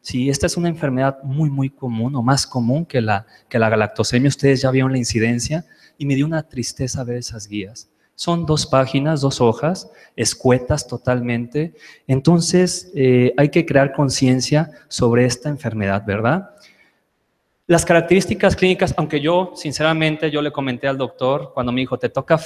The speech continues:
eh, fenilcetonuria", "Doctor, no me haga esto, nunca he visto ningún, ningún niño con fenilcetonuria", y esto me, me hizo a que estudiara lo triple, ¿verdad? Signos y síntomas comunes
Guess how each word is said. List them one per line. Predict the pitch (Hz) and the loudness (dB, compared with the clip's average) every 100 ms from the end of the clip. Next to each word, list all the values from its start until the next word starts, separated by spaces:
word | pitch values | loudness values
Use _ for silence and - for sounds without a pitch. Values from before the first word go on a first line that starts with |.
| - | -4
eh, | 131 123 | 0 2
fenilcetonuria", | 120 127 139 147 139 147 | 2 2 2 0 0 0
"Doctor, | 127 127 - 190 | 0 -2 0 2
no | 165 | 2
me | 160 | 2
haga | 156 175 | 4 4
esto, | 196 170 | 2 2
nunca | 156 156 147 | 0 2 2
he | |
visto | 160 156 151 | 2 2 -2
ningún, | 139 131 147 147 147 | 0 0 0 2 0
ningún | 139 139 156 156 | 2 2 4 2
niño | 160 151 | 2 2
con | 151 131 | 0 -2
fenilcetonuria", | 127 135 - - 147 139 147 165 | -2 -4 -8 -10 -4 0 4 4
y | 147 143 | 4 2
esto | - 156 | 2 -4
me, | 143 127 - | -2 -4 -4
me | 123 120 | -2 0
hizo | 135 - 156 _ _ | 0 -2 -8 _ _
a | - | -8
que | 117 - | -8 -8
estudiara | - 113 117 120 | -8 -4 0 0
lo | 117 104 | 0 -4
triple, | - 110 101 110 110 | -6 -6 -6 -6 -6
¿verdad? | 107 113 165 202 - _ _ _ _ _ | -2 2 2 0 -12 _ _ _ _ _
Signos | - - 233 226 220 | -6 2 4 4 2
y | |
síntomas | 180 196 190 185 160 143 | 2 2 2 2 2 0
comunes | - 131 165 190 233 262 - | 0 2 4 4 2 0 -6